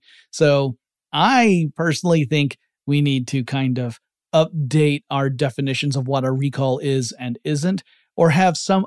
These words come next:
other term for these kinds of fixes where recall does not bring up this idea that people had to surrender their vehicles or that Tesla had to take 'em back or anything like that.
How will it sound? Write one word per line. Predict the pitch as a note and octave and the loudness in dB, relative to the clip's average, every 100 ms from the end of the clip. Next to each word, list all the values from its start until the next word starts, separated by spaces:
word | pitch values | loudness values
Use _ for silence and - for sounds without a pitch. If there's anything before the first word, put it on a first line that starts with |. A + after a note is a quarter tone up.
| - | 2
other | E3+ E3 D3+ | 2 2 0
term | - - F3+ D#3+ B2 A2+ A#2 - _ _ _ _ | -4 -2 2 4 2 -2 -4 -8 _ _ _ _
for | E3+ E3 | 2 4
these | E3 F#3+ C#3 | 4 0 -2
kinds | - D#3 D3 C#3+ C3 D3+ | 0 2 2 0 -2 -4
of | D3 A#2+ | -6 -6
fixes | - E3 - C#3 A#2+ A2+ - _ _ _ - | -4 -4 -2 -4 -4 -6 -10 _ _ _ -2
where | D3 C#3+ C#3 C#3 | 0 2 0 -2
recall | D#3 E3 D#3+ D#3 D3 | -2 -2 2 4 4
does | C#3+ B2+ | 2 0
not | D#3 C#3+ C#3 _ _ _ _ _ _ _ _ _ _ _ _ _ _ | 0 0 -4 _ _ _ _ _ _ _ _ _ _ _ _ _ _
bring | D3 C#3 E3+ F3 | -8 -2 0 2
up | D#3+ D3+ D#3 | 2 2 -2
this | D3 C3+ | -4 -2
idea | C#3 C3+ C3 C3+ C3+ C3 | -2 -2 -2 0 0 -2
that | B2 B2 | -4 -4
people | D3+ C#3 C3 | -6 -4 -4
had | B2 C3 B2 A#2 | -4 -4 -4 -4
to | - B2+ | -6 -8
surrender | - B2+ C3 B2+ B2 | -6 -4 -2 -2 -2
their | A#2 | -4
vehicles | A2+ B2 A2+ A2+ A2+ A2+ A2+ | -4 -4 -4 -6 -6 -6 -6
or | A#2 | -6
that | A2+ - | -8 -10
Tesla | B2 - A#2 | -10 -10 -10
had | A2+ | -8
to | G#2+ | -10
take | G#2+ B2 | -8 -6
'em | D3+ A#2+ | -6 -6
back | G#2+ G#2+ B2+ | -6 -8 -8
or | C3+ | -2
anything | E3 C3+ C3 | -2 -2 -4
like | A2+ G#2 | -6 -8
that. | - - - | -12 -14 -20